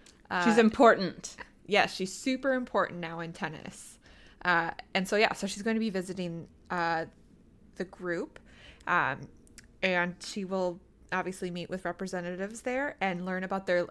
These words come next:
Speaker 2: and I thought this was a good pun, at least I don't think it was intentional, about their grassroots activities.
Speaker 1: Oh.
Speaker 2: And, and high
Speaker 1: 'Cause it's
Speaker 2: performance
Speaker 1: lawn
Speaker 2: objectives.
Speaker 1: tennis.
Speaker 2: Yeah. Ha!
Speaker 1: Never
Speaker 2: So
Speaker 1: put it past the Brits to,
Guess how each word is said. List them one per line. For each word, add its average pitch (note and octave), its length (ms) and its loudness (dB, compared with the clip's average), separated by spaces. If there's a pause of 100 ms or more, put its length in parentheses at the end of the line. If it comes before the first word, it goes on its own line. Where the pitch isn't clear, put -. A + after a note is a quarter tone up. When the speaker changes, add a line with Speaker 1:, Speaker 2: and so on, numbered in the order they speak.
Speaker 2:
and F3 160 -2
I E3+ 80 0
thought F3+ 220 -2
this F3+ 180 -4
was F3+ 120 -6
a E3 80 -2
good E3 360 -4 (340)
pun, F#3 440 -2 (160)
at E3 80 -4
least F3+ 200 -2
I F3 80 0
don't F3 200 -8
think E3+ 160 -10
it E3+ 40 -2
was E3+ 120 -8
intentional, F3 680 -6 (300)
about F#3+ 220 2
their F3+ 140 4
grassroots E3+ 540 4
activities. F3+ 760 0
Speaker 1:
Oh. A#3+ 800 6 (140)
Speaker 2:
And, F#3 240 0 (420)
and F#3+ 160 0
high F3 280 2
Speaker 1:
'Cause E3+ 120 0
it's F#3 60 0
Speaker 2:
performance - 260 -4
Speaker 1:
lawn G#3 400 6
Speaker 2:
objectives. A3+ 100 0
Speaker 1:
tennis. F#3+ 640 4 (260)
Speaker 2:
Yeah. F#3 380 6
Ha! C#4 640 4 (1300)
Speaker 1:
Never B3+ 260 12
Speaker 2:
So B3 80 12
Speaker 1:
put F#3+ 100 12
it A3 80 8
past G3+ 320 10
the F#3 100 2
Brits F3 440 6
to, F#3 140 6